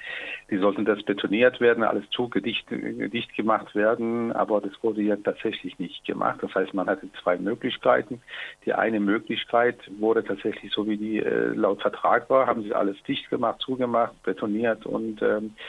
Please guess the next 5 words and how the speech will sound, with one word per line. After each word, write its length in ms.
aber 220
tatsächlich 460
die, 580
gab's 320
einen 360